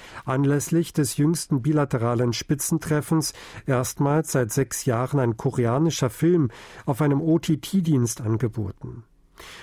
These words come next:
Das teilte Kim Eun-hye, präsidiale Chefsekretärin für Presseangelegenheiten, am Dienstag vor der Presse mit.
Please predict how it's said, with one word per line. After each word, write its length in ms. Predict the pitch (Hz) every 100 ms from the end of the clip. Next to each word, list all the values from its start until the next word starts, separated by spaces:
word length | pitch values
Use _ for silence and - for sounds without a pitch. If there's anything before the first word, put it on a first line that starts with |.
| -
Das 200 | 131 -
teilte 320 | 135 120 135
Kim 220 | - 180
Eun-hye, 360 | 160 110 135 165
präsidiale 720 | - 127 131 131 120 117 127
Chefsekretärin 1000 | - 135 - 147 - 151 - 143 147 143
für 160 | 156
Presseangelegenheiten, 1300 | 147 - 135 131 131 139 135 135 135 123 127 123 135 - - -
am 180 | - 113
Dienstag 480 | 120 135 170 - 107
vor 120 | -
der 120 | 113
Presse 420 | 104 - 101 - 110
mit. 260 | - -